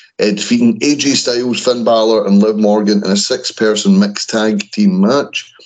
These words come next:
Madcap Moss defeating Happy Corbin in a no-holds-barred match, a surprisingly good match, I thought. Uh, Theory defeated Mustafa Ali,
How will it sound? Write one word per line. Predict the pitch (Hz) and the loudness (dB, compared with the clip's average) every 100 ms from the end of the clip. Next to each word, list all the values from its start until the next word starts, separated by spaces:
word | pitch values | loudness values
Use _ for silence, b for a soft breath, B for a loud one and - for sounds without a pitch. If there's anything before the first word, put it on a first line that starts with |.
| B B B B - | B B B B -4
Madcap | 117 135 123 147 113 | -2 -2 0 -2 0
Moss | 113 127 135 - | 2 2 0 -2
defeating | 113 107 | -2 0
Happy | 117 117 113 | 0 -2 -2
Corbin | - 113 120 123 | -2 0 2 0
in | 107 | 2
a | |
no-holds-barred | 110 113 117 110 101 107 120 139 | 2 2 0 0 0 0 0 0
match, | 135 98 | 0 0
a | 98 | -6
surprisingly | - - 113 113 113 101 - _ | -6 -2 -2 0 0 0 -2 _
good | 110 107 | -2 2
match, | 101 117 - - | 2 2 -2 -6
I | 139 | -2
thought. | 123 143 143 - B B B B - | 0 -2 -4 -16 B B B B -4
Uh, | 110 110 110 | 0 2 0
Theory | 107 160 170 165 | 0 0 2 0
defeated | 127 151 131 | 0 -2 0
Mustafa | 127 143 135 123 | -2 0 -2 0
Ali, | 120 117 123 139 135 | 0 2 0 0 -4